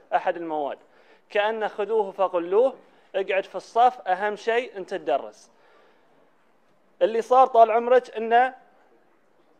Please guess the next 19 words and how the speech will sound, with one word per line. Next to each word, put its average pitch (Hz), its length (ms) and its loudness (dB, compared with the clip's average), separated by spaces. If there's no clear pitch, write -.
كأنه 240 580 0
اللي 208 260 -4
يحتاج 233 420 0
يدرس 226 500 -2
في 196 100 -6
كلية 208 480 -2
التعليم 190 640 -4
ويحتاج 170 560 -2
ن-، 208 180 -4
يدرس 196 400 -4
تخصص 240 640 -4
اسمه 185 300 -12
نظام 180 300 -4
فصل، 202 460 -2
قام 202 180 2
ياخذ 214 400 0
دورة 185 480 2
في 165 260 -14
أسبوعين 165 600 -6